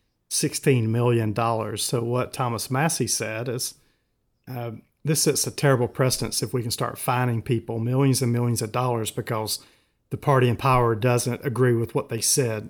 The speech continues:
or what they did." Uh, so they ended up removing the sixteen million dollar fine, and then on the second try, the Republicans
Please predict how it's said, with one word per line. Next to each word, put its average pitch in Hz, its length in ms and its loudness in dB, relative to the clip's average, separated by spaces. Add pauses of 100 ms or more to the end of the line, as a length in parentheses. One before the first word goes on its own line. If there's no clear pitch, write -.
or 131 100 -2
what 117 220 -4
they 104 120 -4
did." 104 480 -6 (720)
Uh, 131 180 -2
so 147 200 4
they 131 160 6
ended 175 180 4
up 143 240 2
removing 139 500 6
the 131 80 4
sixteen 143 380 2
million 135 220 4
dollar 120 200 0
fine, 135 460 4
and 120 100 2
then 123 160 2
on 113 100 0
the 110 60 -4
second 120 340 -2
try, 110 520 0 (580)
the 131 80 0
Republicans 113 840 0